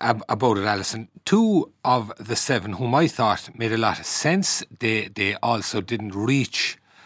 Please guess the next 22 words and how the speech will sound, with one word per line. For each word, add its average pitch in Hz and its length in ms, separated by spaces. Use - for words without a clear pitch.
for - 140
the 104 120
nearest 113 680
populist 104 480
instinct, 160 480
as 101 240
politicians 107 520
are 104 60
wont 110 200
to - 80
do, 110 40
particularly 104 380
in - 20
that 98 80
scenario, 117 380
were 139 100
Roisin 143 320
Shortall 117 600
and 107 360
Eamon 117 300
Ryan. 127 340
Yet, 160 280